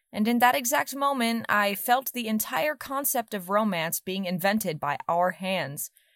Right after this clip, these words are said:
Romance simply did not exist before Cannon and I. Are you kidding? I literally had an object that glowed in the dark. Uh, that was just a metaphor for how our love glowed through everything.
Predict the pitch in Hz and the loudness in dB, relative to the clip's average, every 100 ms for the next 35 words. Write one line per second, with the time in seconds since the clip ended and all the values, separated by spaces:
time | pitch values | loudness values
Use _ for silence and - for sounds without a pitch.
0 | _ _ - 277 339 311 302 - - - | _ _ 4 6 8 6 4 0 -2 0
1 | - 294 208 185 185 180 180 170 180 170 | 2 0 -2 -4 -4 -4 0 0 0 -2
2 | 226 - 214 - 208 214 240 302 359 277 | -2 -2 -6 -2 -2 -2 -4 -4 -4 -2
3 | 226 190 151 135 170 240 - 277 294 294 | 0 2 2 0 -2 -6 0 2 4 2
4 | 302 _ _ _ _ - 294 330 330 330 | -4 _ _ _ _ 2 4 4 0 -2
5 | 277 294 269 226 262 220 226 165 - 190 | 0 2 2 4 2 2 2 2 2 2
6 | 180 185 202 208 202 196 202 202 147 - | 2 4 6 4 2 2 4 4 4 0
7 | _ _ - 151 196 233 269 240 285 277 | _ _ -6 0 6 8 6 2 0 2
8 | 240 240 320 - 196 175 196 185 214 - | 4 4 2 0 2 2 0 0 2 6
9 | 196 185 180 185 185 165 160 - 175 180 | 6 6 8 8 10 6 2 0 10 10
10 | 170 156 151 185 - 175 170 - - 180 | 10 6 -2 -8 -6 -4 -4 -8 2 6
11 | 185 175 170 156 151 156 165 151 135 147 | 6 4 2 2 0 -4 -4 -2 -2 -2
12 | 180 | -6